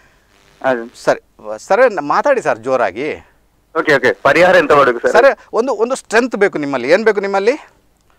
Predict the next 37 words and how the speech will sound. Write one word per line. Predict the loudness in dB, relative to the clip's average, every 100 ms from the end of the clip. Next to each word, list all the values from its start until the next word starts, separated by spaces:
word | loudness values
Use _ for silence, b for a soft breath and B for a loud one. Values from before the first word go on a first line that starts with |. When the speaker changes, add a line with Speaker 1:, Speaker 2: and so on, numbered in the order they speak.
| _ _ -2
Speaker 2:
ಮಾತಾಡ್ಬೇಕಾದ್ರೆ? | 0 2 0 0 -2 -4 -6 -2
ಹೇಗೆ | -2 0
ನೀವು | -4 -2
ಗಣೇಶ್ | -2 0 -2
ಅಂತ | 0
ಹೆಸರೇ | 2 2 0 0 0
ಗಣೇಶ್ | 0 -4 -4
ಉಂಟು, | -8
ಒಂದು | -8 -8
ಸ್ಟ್ರೆಂತ್ | -6 -6 -4
ಬೇಕು. | -6 -6
ಆ |
ಸ್ಟ್ರೆಂತ್ | -4 -6 -4
ಅಲ್ಲಿ | -4
ಮಾತಾಡ್ಬೇಕು, | -2 -2 -4 -8 -12 B
ಆಗ | 2 2
ನಂಗೆ | 4 2
ಖುಷಿ | 0 -2
ಆಗುತ್ತೆ | 0 0 -6
ಇಲ್ಲಿ | -10
ಪ್ರೆಡಿಕ್ಟ್ | -8 -8 -6
ಮಾಡ್ಲಿಕ್ಕೆ, | -6 -6 -6
ರೈಟಾ? | -4 -2 -4 B 0
ಏ, | 0
ಸುಮ್ಮನೆ, | 0 -4 -2
ಏ, | 0 -2 -4 -6 -6
ಏನ್ | -4
ಮಾಡ್ಬೇಕು, | -6 -8 -10 -10
ಏನ್ | -10
ಮಾಡ್-, | -10 -6
ಅಲ್ವಾ? | 0 0
ಅದು | 0 -2 -4 -4 -8
ಇಂಟ್ರೆಸ್ಟ್ | -8 -6 -4
ಹೋಗ್ಬಿಡ್ತದೆ | -6 -6 -12 -12 -10
ಸರ್. | -6
ಅರ್ಥ | -4 -2
ಆಯ್ತಾ? | -2 -2